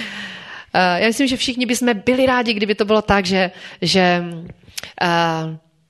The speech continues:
prostě teď je tady to blízké osobní setkání, takové to intimní, kdy přeskočí ta jiskra.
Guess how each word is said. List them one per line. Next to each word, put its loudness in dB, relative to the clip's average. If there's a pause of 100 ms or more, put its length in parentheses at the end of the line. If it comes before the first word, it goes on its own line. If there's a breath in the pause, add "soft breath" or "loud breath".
(720 loud breath)
prostě 2
teď 0
je 6
tady 4
to 2
blízké 0 (140)
osobní 0
setkání, -2
takové 0
to 0 (120)
intimní, 2
kdy -4
přeskočí -2
ta -4
jiskra. -4